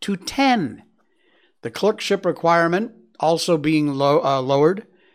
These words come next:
It used to be twenty-one weeks. It will now be twelve, practically cut in half. And the manda-, mandatory list of twenty-five legal proceedings that potential lawyers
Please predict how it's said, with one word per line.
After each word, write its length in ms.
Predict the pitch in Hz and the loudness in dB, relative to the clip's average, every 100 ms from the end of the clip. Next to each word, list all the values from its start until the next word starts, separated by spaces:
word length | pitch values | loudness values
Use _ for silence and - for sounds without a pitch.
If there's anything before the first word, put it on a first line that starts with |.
| _ _ _ - | _ _ _ -10
It 40 | |
used 220 | 139 190 - | -4 -4 0
to 80 | |
be 140 | 156 147 | 2 2
twenty-one 560 | - 160 175 175 175 | 2 2 4 4 4
weeks. 320 | 165 180 180 160 | 2 -2 -4 -8
It 80 | |
will 80 | 139 | -6
now 180 | 143 143 | -4 -4
be 200 | 135 135 - | -4 -8 -8
twelve, 720 | - 160 170 147 147 180 - _ - | -8 0 2 4 2 0 -6 _ -6
practically 480 | 135 139 139 143 113 | -6 -4 -8 -8 -6
cut 220 | 139 - | -6 -6
in 120 | 123 | -8
half. 420 | 117 113 123 - _ _ _ - - _ _ _ | -8 -8 -10 -14 _ _ _ -20 -20 _ _ _
And 240 | 151 156 160 | -4 0 0
the 60 | |
manda-, 680 | 156 170 254 269 226 160 - | 0 -2 0 0 0 -2 -6
mandatory 1040 | 214 175 202 262 285 269 247 - 220 214 196 | -8 -4 -2 0 0 0 -2 0 2 4 2
list 320 | 185 180 - | 0 -2 -4
of 160 | 139 | -8
twenty-five 760 | - 165 180 226 220 190 175 165 | -6 -4 -4 -4 -2 0 0 0
legal 440 | 139 143 175 196 | 0 0 2 0
proceedings 800 | 190 190 - 196 151 120 113 117 | 0 -6 -4 -4 -4 -6 -8 -10
that 180 | - 113 | -10 -10
potential 480 | 135 - 156 156 208 | -10 -6 -6 -2 0
lawyers 460 | 175 165 156 156 | 2 4 4 0